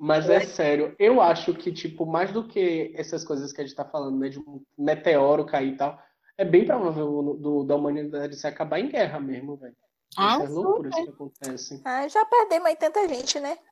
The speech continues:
Speaker 3: Pra... Estamos
Speaker 1: Sim.
Speaker 3: perdendo, na verdade.
Speaker 1: Pois é.
Speaker 2: Ai, gente, que conversa maluca.
Speaker 1: Não é?
Speaker 3: <laughs> Pensou o quê?
Speaker 1: Não, desde o início, quando a gente pensou nesse episódio, eu já imaginava que seria essa maluquice, né?
Speaker 2: Eu, eu também, eu ficava assim,
Speaker 1: Mas
Speaker 2: gente,
Speaker 1: imagine, gente, eu tô...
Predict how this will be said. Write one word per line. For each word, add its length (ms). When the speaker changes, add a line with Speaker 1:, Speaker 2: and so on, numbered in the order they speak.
Speaker 3:
Pra... 420
Estamos 280
Speaker 1:
Sim. 80
Speaker 3:
perdendo, 420
na 80
verdade. 380
Speaker 1:
Pois 360
é. 240
Speaker 2:
Ai, 240
gente, 280
que 180
conversa 320
maluca. 540
Speaker 1:
Não 200
é? 140
Speaker 3:
<laughs> 100
Pensou 420
o 20
quê? 220
Speaker 1:
Não, 180
desde 340
o 40
início, 360
quando 240
a 60
gente 240
pensou 340
nesse 200
episódio, 480
eu 20
já 100
imaginava 540
que 100
seria 260
essa 180
maluquice, 560
né? 80
Speaker 2:
Eu, 100
eu 240
também, 420
eu 100
ficava 320
assim, 160
Speaker 1:
Mas 300
Speaker 2:
gente, 100
Speaker 1:
imagine, 520
gente, 240
eu 100
tô... 140